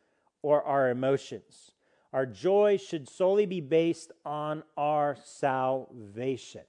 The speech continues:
our justification. And it's hard. It is hard.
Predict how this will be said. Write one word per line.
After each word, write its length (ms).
our 80
justification. 960
And 140
it's 140
hard. 880
It 60
is 140
hard. 720